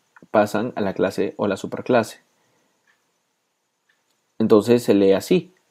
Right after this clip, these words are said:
square o cuadrado hereda de shape, circle hereda de shape, y así sucesivamente. Quita, quité los métodos rotate y play sound de otras formas y ahora solo hay una sola copia para mantener. A la clase shape se eliminará superclase de las otras cuatro.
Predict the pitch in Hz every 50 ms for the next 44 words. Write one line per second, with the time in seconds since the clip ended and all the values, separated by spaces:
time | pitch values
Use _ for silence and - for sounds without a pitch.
0 | _ _ _ _ - - - - - 120 117 110 107 123 - - 104 107 - 98
1 | 98 95 98 98 101 107 117 113 104 101 98 92 90 - - - 127 120 110 92
2 | - - - _ _ _ _ _ _ - - 120 110 107 - 110 117 131 147 -
3 | _ _ _ _ _ _ - 104 104 92 87 90 - - 123 120 113 110 - 117
4 | 120 113 110 - 156 165 156 147 120 120 127 120 127 127 127 123 - 95 - -
5 | - - 135 131 - 131 127 131 - _ _ _ _ _ _ _ _ _ - -
6 | 120 - 131 135 139 131 131 123 127 131 131 120 113 107 - 117 117 123 120 120
7 | - 127 123 120 - 120 120 127 117 110 110 110 113 117 - 123 123 127 127 123
8 | - 110 104 104 107 107 - 110 110 110 110 110 107 110 - 104 107 110 - 107
9 | 101 113 104 - 104 98 95 92 90 92 90 90 - - _ _ _ _ _ _
10 | _ - 90 95 87 107 110 120 127 120 - 120 131 123 - 117 101 104 101 98
11 | 95 98 101 110 - - 104 104 104 - 104 104 101 - 110 107 104 101 104 101
12 | 101 107 - _ - 123 113 - 98 101